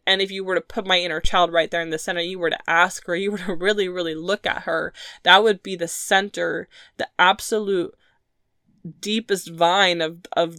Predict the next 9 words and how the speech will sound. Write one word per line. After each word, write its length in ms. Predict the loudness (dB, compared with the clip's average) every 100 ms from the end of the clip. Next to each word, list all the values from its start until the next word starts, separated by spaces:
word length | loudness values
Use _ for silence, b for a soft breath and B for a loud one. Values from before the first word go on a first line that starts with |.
| -14
the 120 | -8
fear 560 | -8 -8 -6 2 2 2
within 420 | 0 -2 0 0
her 260 | 0 -2 0
would 220 | -2 -6
be 120 | -6
this 240 | -2 -4 -4
belief 800 | -6 -4 -4 -6 -10 -18 -20 _ _ _ _ _ _ _ _ _ _ _ _ _ _ _ _ _ _ _ _ _ _ _ _ _ _ _ _ _ _ _ _ _ _ _ _ _
that 360 | 4 6 6 2